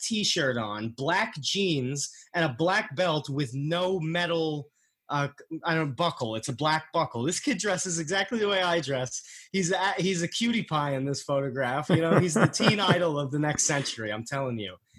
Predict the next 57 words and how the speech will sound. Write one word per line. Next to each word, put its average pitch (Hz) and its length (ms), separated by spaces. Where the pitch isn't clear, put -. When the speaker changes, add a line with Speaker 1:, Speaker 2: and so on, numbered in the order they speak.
Speaker 1:
This 175 160
kid 202 200
is 170 140
gonna 160 220
be 139 260
big 147 260
for, 143 140
on 139 180
Speaker 2:
Oh, 120 80
Speaker 1:
the 127 80
right. 123 340
Speaker 2:
wait 139 320
a 131 100
minute. 120 500
I'm 123 140
about 117 240
to, 113 180
I'm 120 80
about 117 220
Speaker 1:
He's 110 140
Speaker 2:
to, 110 60
Speaker 1:
gonna 107 160
Speaker 2:
uh, 147 60
Speaker 1:
be 131 60
big 127 240
on 120 140
the 110 80
right. 101 300
Speaker 2:
I'm, 127 200
I'm 131 80
gonna 139 200
send 127 300
you 127 60
something 123 360
on 117 140
the 101 80
Twitter 120 380
chat. 123 400
Uh, 113 160
Speaker 1:
Okay. 107 280
The 104 100
Twitter 123 340
chat. 120 260
Speaker 2:
<laughs> - 0
Speaker 1:
All 120 100
right. 101 180
What 120 80
do 123 40
we 123 80
have 113 240
here? 101 300
Speaker 2:
<laughs> - 300
Let's 131 220
see 160 60
Speaker 1:
I, - 40
Speaker 2:
who 131 140
Speaker 1:
I - 100